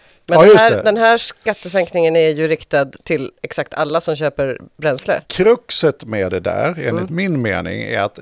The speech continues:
Speaker 2: ja, så kan man säga, men då är, ska man ju också vara medveten om att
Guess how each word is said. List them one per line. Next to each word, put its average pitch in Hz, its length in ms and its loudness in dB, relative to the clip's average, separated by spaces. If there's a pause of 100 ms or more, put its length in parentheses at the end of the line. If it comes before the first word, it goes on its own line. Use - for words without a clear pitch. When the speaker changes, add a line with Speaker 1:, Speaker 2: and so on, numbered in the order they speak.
(180)
Speaker 2:
ja, 156 400 2
så 151 220 -4
kan 147 160 -4
man 139 160 -2
säga, 107 600 0
men 120 340 -4 (180)
då 147 260 0
är, 151 100 0
ska 151 180 -4
man 151 120 -4
ju 143 60 0
också 123 240 -2
vara 120 140 0
medveten 135 800 -4
om 104 240 -4
att 107 240 -6